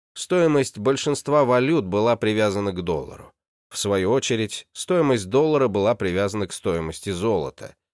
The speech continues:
Чтобы избежать дисбалансов в этой жёсткой системе, был введён строгий контроль над трансфертом средств.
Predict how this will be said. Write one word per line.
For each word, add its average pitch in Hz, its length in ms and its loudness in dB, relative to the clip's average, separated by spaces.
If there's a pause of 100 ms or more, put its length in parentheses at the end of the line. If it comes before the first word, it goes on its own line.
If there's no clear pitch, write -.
(360)
Чтобы 120 380 0
избежать 107 480 0
дисбалансов 104 800 -2
в 90 120 -6
этой 95 220 -2
жёсткой 90 520 -4
системе, 143 600 -2 (260)
был 160 280 4
введён 123 400 -2
строгий 143 460 -2
контроль 131 560 0
над 107 240 0
трансфертом 107 640 -2
средств. - 600 -10